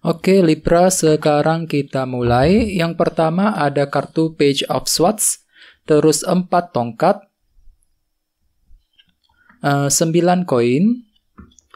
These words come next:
The Sun, The Empress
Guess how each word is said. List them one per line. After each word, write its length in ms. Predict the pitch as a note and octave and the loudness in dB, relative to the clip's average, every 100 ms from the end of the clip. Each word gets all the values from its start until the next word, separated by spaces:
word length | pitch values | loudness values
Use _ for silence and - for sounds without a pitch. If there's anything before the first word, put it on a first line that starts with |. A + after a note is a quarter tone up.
| - | -8
The 140 | C#3 | -4
Sun, 640 | - - B2 B2 F3+ A#3 A#3 _ _ _ _ _ _ _ _ _ _ _ _ - - - | -2 0 0 0 0 -2 -4 _ _ _ _ _ _ _ _ _ _ _ _ -20 -20 -8
The 160 | D3 - | -6 -2
Empress 880 | E3+ G3+ D#3+ B2+ F3+ - - - | 0 0 0 0 0 -2 -6 -10